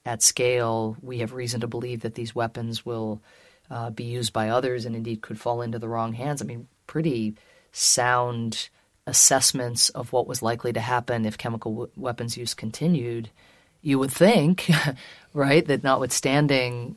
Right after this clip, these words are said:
the polarization in our country, that Republicans who had been for the use of force five minutes before might feel ashamed to flip on a dime after the worst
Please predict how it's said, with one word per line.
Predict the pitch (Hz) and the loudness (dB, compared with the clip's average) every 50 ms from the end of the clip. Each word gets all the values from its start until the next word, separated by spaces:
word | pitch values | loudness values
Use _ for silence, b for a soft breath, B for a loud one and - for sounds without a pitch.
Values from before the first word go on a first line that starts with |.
| _ - | _ -14
the | 139 131 117 127 120 117 117 117 117 110 - | -12 -8 -4 -4 -2 -2 -2 -4 -6 -8 -6
polarization | - 143 135 127 120 123 113 123 120 120 - - 131 120 | -4 -2 -2 -2 -2 -4 -2 -4 -4 -2 -4 -4 -6 -6
in | 117 117 117 | -6 -6 -6
our | 117 113 | -6 -6
country, | 110 - - 120 117 - - 117 120 127 139 | -6 -6 -8 -8 -8 -6 -6 -4 -4 -4 -2
that | 131 123 120 117 113 - | -2 -2 -2 -2 -4 -4
Republicans | - 123 110 - 131 120 135 127 - 123 120 - | -6 -6 -4 -2 -2 -2 -2 -2 -2 -2 -2 -2
who | - 120 | -2 -2
had | 117 117 113 107 - B B B B B B B | -2 -2 -4 -4 -6 B B B B B B B
been | - - - 139 143 160 | -6 0 4 6 6 6
for | 156 - - 143 131 | 4 4 2 0 0
the | 113 120 | 0 -2
use | 123 135 127 - 135 | -2 0 2 2 0
of | 113 | 0
force | - - 151 156 151 135 120 - | 0 2 6 6 6 6 4 2
five | - - 131 123 131 123 | 2 4 4 4 4 2
minutes | 123 123 113 113 - | 0 -2 -4 -4 -4
before | - - 117 - - 180 180 165 135 123 123 113 117 123 135 - | -6 -10 -8 -2 2 6 6 8 8 8 6 4 2 0 -2 -4
might | - 117 123 123 123 120 117 113 110 _ _ _ _ | -4 0 2 2 4 4 2 0 -4 _ _ _ _
feel | _ - - - 147 131 127 123 117 113 113 113 113 110 110 - - | _ -8 -2 0 0 2 2 2 2 2 2 0 0 0 -2 -4 -6
ashamed | - - - - 147 135 139 147 143 135 123 117 123 131 139 143 - - - - | -2 0 2 4 6 6 6 8 6 6 4 2 0 0 -2 0 0 -2 -2 -2
to | - - 127 | -2 -2 -2
flip | - - - 135 135 131 131 - | -2 -2 0 2 2 2 2 0
on | - 127 120 120 | -2 0 -2 -2
a | 120 | -2
dime | 107 131 127 127 131 131 123 120 120 123 - | 0 2 2 4 4 4 2 0 -2 -6 -4
after | 120 127 127 123 - - 127 117 | -2 -2 -2 -2 -4 -4 -4 -2
the | 110 120 | -2 -2
worst | 110 117 120 117 117 - - - - - - - | -4 -2 -2 -2 0 2 2 2 2 0 -2 -2